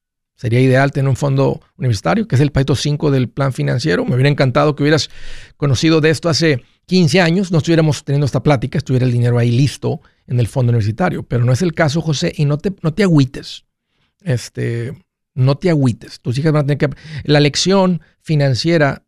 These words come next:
posiblemente va a tener más valor para sus vidas, ¿verdad? Que el oficio que van a aprender, bueno, la certificación que van a recibir, porque después viene, cuenta mucho la, la responsabilidad si van a hacer algo realmente con ese oficio.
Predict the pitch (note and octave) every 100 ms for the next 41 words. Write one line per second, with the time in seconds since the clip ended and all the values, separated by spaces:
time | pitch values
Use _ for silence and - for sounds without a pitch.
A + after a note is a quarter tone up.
0 | _ _ - A#2+ F3 F#3 E3 F3+ D3+ E3+
1 | E3 F3+ F3 D#3+ C#3+ D3+ E3 - D3+ A#2+
2 | C#3+ A2+ C#3+ D#3+ G2 - - _ _ _
3 | _ B2 B2+ B2+ C#3 B2+ - E3+ F3 D#3
4 | C#3+ D#3 D#3 D3+ C#3 C#3 C#3 C#3+ B2 C#3
5 | D#3 C3+ B2+ C3+ C3+ A3 G3 D#3+ C#3+ A2+
6 | F3 C3+ C3 A#2+ D#3+ D#3+ E3+ D3+ - _
7 | _ _ D3 D#3+ D3+ D#3+ D#3 C#3 C#3 C3+
8 | B2+ - - C3 - C3+ A#2 A#2+ D#3 C#3+
9 | C3+ - C3 C#3 C#3+ C#3 C3+ C3 C3 C3
10 | C3+ B2 A2 A2+ F#3 -